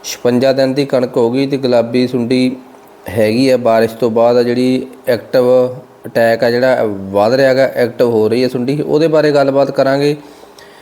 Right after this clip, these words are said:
ਤੇ ਜਿਹੜੇ ਵੀ ਆਪਣੇ ਨਵੇਂ ਕਿਸਾਨ ਵੀਰ ਆਪਣੇ ਪੇਜ 'ਤੇ ਪਹੁੰਚੇ ਆ ਤਾਂ ਆਪਣੇ ਫੇ-,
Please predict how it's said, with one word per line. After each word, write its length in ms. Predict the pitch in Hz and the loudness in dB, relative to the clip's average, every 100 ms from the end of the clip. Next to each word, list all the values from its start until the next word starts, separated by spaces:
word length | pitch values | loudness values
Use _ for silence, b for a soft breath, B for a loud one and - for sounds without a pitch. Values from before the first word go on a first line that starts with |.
| B - | B -8
ਤੇ 80 | 135 | -4
ਜਿਹੜੇ 280 | 123 135 151 | 0 2 2
ਵੀ 120 | 151 | 2
ਆਪਣੇ 260 | 147 143 139 | 2 0 0
ਨਵੇਂ 320 | 131 127 131 | 0 0 -2
ਕਿਸਾਨ 360 | - 131 127 | -2 -2 0
ਵੀਰ 140 | 127 131 | 0 0
ਆਪਣੇ 280 | 127 127 127 | 0 0 -2
ਪੇਜ 380 | 127 123 120 | -2 0 0
'ਤੇ 120 | 120 127 | 0 -2
ਪਹੁੰਚੇ 460 | 127 120 123 135 | -2 -2 0 2
ਆ 80 | 123 | 2
ਤਾਂ 140 | 123 | -2
ਆਪਣੇ 160 | 117 123 | -4 -4
ਫੇ-, 280 | 113 117 | -2 -2